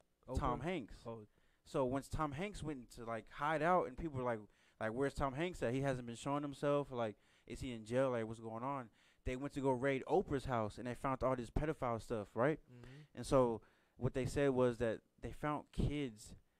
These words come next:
Speaker 1: that had, like, these little, like, the little necklace key things. And if you go on Ellis DeGeneres' Instagram, she's wearing a yellow suit, and o-, on her table, she has the same keys that they found in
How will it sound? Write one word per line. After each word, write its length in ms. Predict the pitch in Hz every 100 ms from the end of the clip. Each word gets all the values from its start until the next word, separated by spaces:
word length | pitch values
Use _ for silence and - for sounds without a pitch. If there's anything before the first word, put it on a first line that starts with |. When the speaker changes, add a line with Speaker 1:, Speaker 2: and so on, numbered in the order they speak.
| _ -
Speaker 1:
that 100 | 120
had, 180 | 127
like, 160 | 117 117
these 220 | 127 120
little, 400 | 120 113 107 98 113 _ - _ _ -
like, 200 | 101 -
the 60 |
little 160 | 120 120
necklace 380 | 113 139 165 135
key 220 | - 170
things. 340 | 175 185 190 147
And 100 | 131
if 100 | 143
you 60 |
go 100 | 151
on 140 | 151 131
Ellis 300 | 143 151 147
DeGeneres' 560 | 139 123 151 156 139 123 -
Instagram, 520 | 180 156 131 135 127 113 _ _ -
she's 160 | 143
wearing 240 | 139 151 127
a 40 |
yellow 320 | 117 143 165
suit, 400 | 143 - 202 185 - _ _ -
and 160 | 127 131
o-, 80 | -
on 160 | 135 135
her 120 | 135
table, 360 | - 190 185 143
she 140 | 160
has 140 | 175 175
the 80 |
same 400 | 127 - 180 214
keys 420 | 196 - 214 208 143
that 140 | 139
they 140 | 156
found 380 | 135 165 165 143 - _ _
in 140 | -